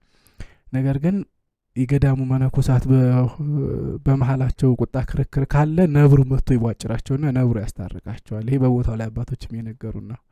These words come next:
አዳር ፕሮግራሞች፣ አዳር አድረናል። ወደ አክሱም ስንሄድ ወይም ስንመለስ እዛ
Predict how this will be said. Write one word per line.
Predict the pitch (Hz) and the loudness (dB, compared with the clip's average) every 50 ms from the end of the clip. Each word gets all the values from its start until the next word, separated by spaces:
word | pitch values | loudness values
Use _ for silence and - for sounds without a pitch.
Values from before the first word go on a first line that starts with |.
| _ - - - - - - - - | _ -20 -20 -20 -20 -20 -20 -14 -6
አዳር | 110 120 120 123 120 - | -4 0 0 0 0 0
ፕሮግራሞች፣ | - - 117 117 - 127 123 120 120 123 123 - - _ _ - 117 110 113 113 113 117 117 113 - 50 50 50 50 120 | -2 -2 -2 -2 -2 -2 -4 -2 -2 -4 -6 -6 -8 _ _ -8 -6 -4 -4 -4 -6 -6 -8 -10 -12 -16 -16 -14 -8 -6
አዳር | 127 127 131 127 123 127 | -2 -2 0 0 2 2
አድረናል። | 127 131 123 123 120 113 113 113 113 | 2 2 2 0 0 -2 -2 -2 -2
ወደ | 113 113 113 | -2 -2 -4
አክሱም | 117 - - 127 | -4 -4 -6 -6
ስንሄድ | 117 - 120 123 156 180 - | -6 -6 -6 -4 -4 -2 -2
ወይም | 160 123 120 120 117 117 - _ _ _ _ _ _ _ - - - - _ _ _ _ _ _ _ _ _ _ _ - - - 101 123 | -2 -2 -4 -4 -6 -8 -14 _ _ _ _ _ _ _ -18 -18 -18 -20 _ _ _ _ _ _ _ _ _ _ _ -20 -10 -6 -4 -2
ስንመለስ | 123 143 143 139 135 131 131 131 127 135 151 143 - - | -2 -2 0 0 -2 0 0 0 0 2 0 0 2 0
እዛ | 131 120 127 | 0 0 2